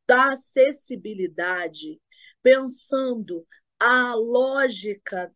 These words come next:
da saúde, né, a partir de um espaço onde o saneamento,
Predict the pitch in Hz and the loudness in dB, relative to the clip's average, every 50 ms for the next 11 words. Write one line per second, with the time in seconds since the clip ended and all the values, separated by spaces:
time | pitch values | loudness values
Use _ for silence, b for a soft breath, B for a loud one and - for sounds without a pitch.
0 | _ _ - 220 233 233 - - - 247 208 208 196 202 214 233 240 247 247 254 | _ _ -2 -2 -2 -2 -4 -10 -8 -6 -4 0 0 0 0 -2 -2 0 0 0
1 | 226 180 - - - - 165 156 156 _ b b b b b - 208 226 247 254 | 0 -2 -6 -12 -12 -14 -16 -20 _ _ b b b b b -2 2 4 4 4
2 | 254 254 _ - 220 - - - - 269 220 202 254 247 240 233 - - - - | 4 0 _ -14 -14 -14 -14 -12 -10 -10 -6 -4 -4 -4 -4 -4 -8 -8 -4 0
3 | 233 233 240 240 240 - 247 226 233 240 226 226 240 - - - 220 220 226 220 | 0 2 2 0 -2 -2 -2 0 0 0 -2 -4 -6 -4 -2 -2 0 0 0 0
4 | 214 202 196 220 226 233 226 220 202 _ - - | 0 0 2 4 4 4 2 0 -4 _ -14 -16